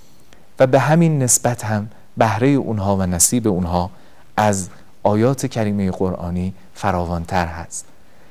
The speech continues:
در بین همهٔ ضیافت‌هایی که پروردگار متعال در ماه مبارک رمضان دارند از مؤمنین،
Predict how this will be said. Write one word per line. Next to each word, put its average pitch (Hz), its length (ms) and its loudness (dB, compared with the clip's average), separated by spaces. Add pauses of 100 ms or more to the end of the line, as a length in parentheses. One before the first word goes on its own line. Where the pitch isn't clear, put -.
(180)
در 110 160 4
بین 127 260 2
همهٔ 123 420 0
ضیافت‌هایی 120 840 0
که 104 260 0 (520)
پروردگار 107 640 2
متعال 113 420 2
در 110 200 2
ماه 117 260 0
مبارک 104 340 -2
رمضان 98 480 0
دارند 92 420 0
از 92 180 -6
مؤمنین، 95 560 0